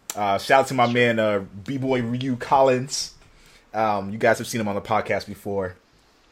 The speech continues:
but he's a, he's an, he's an avid D O A player, and I've seen his work. I've seen him. I've, I've played against him before,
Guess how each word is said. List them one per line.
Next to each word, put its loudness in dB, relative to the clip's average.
but -10
he's -4
a, 2
he's -4
an, -6
he's -4
an 0
avid 2
D -4
O -2
A 0
player, -2
and -8
I've -6
seen -6
his -6
work. 2
I've -10
seen -6
him. -4
I've, 0
I've 0
played 2
against -4
him -6
before, -12